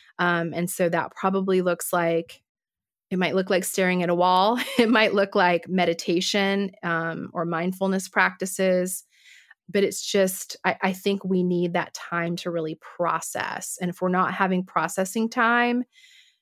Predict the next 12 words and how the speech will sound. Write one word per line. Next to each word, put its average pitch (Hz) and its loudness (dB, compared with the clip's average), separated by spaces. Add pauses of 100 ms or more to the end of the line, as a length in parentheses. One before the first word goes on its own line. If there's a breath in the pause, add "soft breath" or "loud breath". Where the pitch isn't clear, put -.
(120)
I 202 2
think 190 0 (380)
we're 190 2
much 202 2
more 180 2
prone 160 -4
to - -8
that 160 -2
kind 165 -6
of 170 -8
ambiguous 165 -6
anxiety. 185 -12